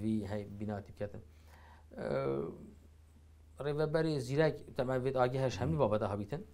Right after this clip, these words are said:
Speaker 2: ڕاستە.
Speaker 1: ئە، بابەتی تەندروستی ژی گەلێک بابەتێکی حەساسە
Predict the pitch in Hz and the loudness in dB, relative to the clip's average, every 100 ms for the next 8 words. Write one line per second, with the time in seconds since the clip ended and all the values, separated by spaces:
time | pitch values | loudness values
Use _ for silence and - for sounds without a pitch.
0 | - 95 98 - - - - - - - | -8 -2 -2 -2 -8 -12 -16 -20 -20 -12
1 | 117 107 101 101 - - - - - - | -6 -4 -4 -6 -12 -18 -20 -20 -20 -20
2 | - - - - 78 - - - - - | -20 -20 -20 -18 -18 -18 -20 -20 -4 2
3 | 131 131 127 123 127 120 123 - 151 123 | 6 6 4 0 0 0 0 -2 -2 0
4 | 113 123 123 110 110 110 107 113 107 107 | 4 6 6 4 2 2 0 2 0 0
5 | - - 98 - 147 - | -8 -8 -2 4 4 4